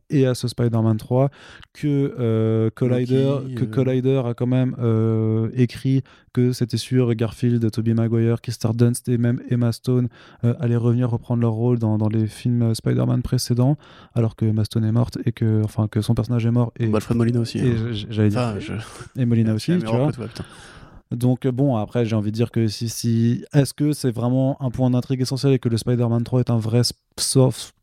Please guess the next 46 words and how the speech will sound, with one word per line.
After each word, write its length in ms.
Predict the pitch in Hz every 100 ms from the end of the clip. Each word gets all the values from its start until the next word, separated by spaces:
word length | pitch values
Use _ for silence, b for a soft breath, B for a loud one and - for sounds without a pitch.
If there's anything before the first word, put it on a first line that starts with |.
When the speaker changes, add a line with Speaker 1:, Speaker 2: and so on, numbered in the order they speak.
| _
Speaker 1:
proto 320 | - 139 143
Spider-Verse 720 | 135 135 131 131 127 139 - - B B _ -
dégueulasse, 720 | 135 117 151 139 135 135 -
euh, 280 | 135 113 117
en 140 | -
live 200 | 123 127 131
action, 240 | - 156
ou 120 | 147
est-ce 100 | 131
que 60 | -
c'est 120 | 135
juste 180 | 135 135
pour 180 | 135 131
une 60 |
séquence 480 | 123 135 131 131 - - B B
multivers 580 | 123 117 - 127 127 127 - _ _ _ _ _ _ -
dans 160 | 117
laquelle 280 | 113 110 120
ils 80 | 120
feront 300 | - 110 113
juste 240 | 113 120
des 100 | 117
caméos, 480 | 113 120 120 123 135 - B B B
euh, 80 | 120
ce 100 | -
qui 140 | 120
change 220 | 110 117
quand 100 | -
même 100 | 117
vachement 320 | 117 113 120 117
les, 360 | 113 110 107
toutes 240 | - 120 127
les 100 | 123
ambitions 300 | 120 113 123
du 80 |
projet. 320 | 117 127 143 156
Maintenant, 240 | 120 123
il 60 | 113
y 40 |
a 40 |
même 200 | 113 117
le, 140 | 117 113
l'autre 180 | 117 117
blaireau 400 | 113 117 117 117
de, 100 | 113
euh, 280 | 107 104